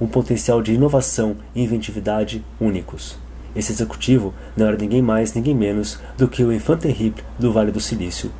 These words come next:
Steve Jobs, que compra a Pixar de Lucas e torna-se um dos seus principais acionistas. A Pixar, então, contava com uma equipe de pouco mais de quarenta e cinco funcionários,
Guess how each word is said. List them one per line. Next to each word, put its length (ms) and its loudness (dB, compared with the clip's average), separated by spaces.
Steve 320 -4
Jobs, 560 -2
que 100 2
compra 480 4
a 60 2
Pixar 420 2
de 100 -4
Lucas 480 0
e 80 0
torna-se 440 0
um 40 0
dos 80 -4
seus 180 -4
principais 540 2
acionistas. 720 -6
A 80 2
Pixar, 420 2
então, 400 2
contava 460 0
com 140 -2
uma 80 4
equipe 480 -2
de 120 -2
pouco 320 0
mais 240 2
de 80 -12
quarenta 240 -2
e 20 -6
cinco 220 -4
funcionários, 760 -4